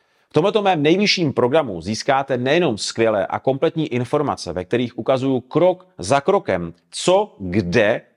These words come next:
a jak na e-shopu nastavit, abyste prodávali úplně jinak, než prodáváte nyní. Ale to nejdůležitější je právě tohleto. Součástí mého top programu získáte automaticky také přímý přístup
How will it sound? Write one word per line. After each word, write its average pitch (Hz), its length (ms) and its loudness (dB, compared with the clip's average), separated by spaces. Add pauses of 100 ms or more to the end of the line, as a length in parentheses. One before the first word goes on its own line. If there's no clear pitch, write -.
a 113 100 0
jak 147 380 -2
na 113 220 -4
e-shopu 110 320 -6
nastavit, 113 440 -2 (240)
abyste 110 380 -2
prodávali 117 580 -2 (120)
úplně 151 400 0
jinak, 143 320 -2
než 85 160 -12
prodáváte 98 720 -2 (260)
nyní. 120 360 0 (240)
Ale 135 180 0
to 160 140 2
nejdůležitější 156 840 0
je 92 120 -2
právě 113 400 -4
tohleto. 92 480 -6 (520)
Součástí 175 840 0 (180)
mého 123 300 0
top 180 240 -2
programu 135 640 0 (160)
získáte 127 520 -4
automaticky 131 840 -2 (160)
také 147 320 2
přímý 208 480 0
přístup - 460 -4